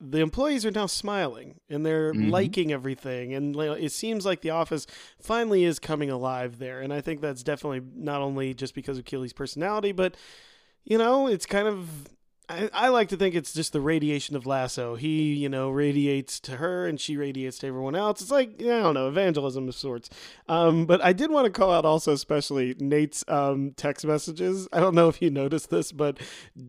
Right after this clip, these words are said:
Speaker 1: like, when he gets the text message, you see the last message that he sent with his mom.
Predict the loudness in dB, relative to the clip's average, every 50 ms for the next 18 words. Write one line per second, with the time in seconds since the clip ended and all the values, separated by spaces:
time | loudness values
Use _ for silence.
0 | -10 -2 2 2 2 4 4 4 4 4 4 4 2 2 2 -2 -4 0 2 0
1 | 0 2 0 -2 -2 0 0 -4 -4 -4 -4 -4 -4 -4 -2 -2 -2 -2 -2 0
2 | 0 -2 0 0 0 0 0 0 -2 0 0 0 2 2 -2 -4 -4 -6 -10 -6
3 | 0 2 2 2 2 0 -6 -4 -2 -2 -2 -2 -4 -10 -16 -16 -16 -14 -6 -4
4 | -4 0 0 0 -2 0 0 0 0 2 2 0 0 -2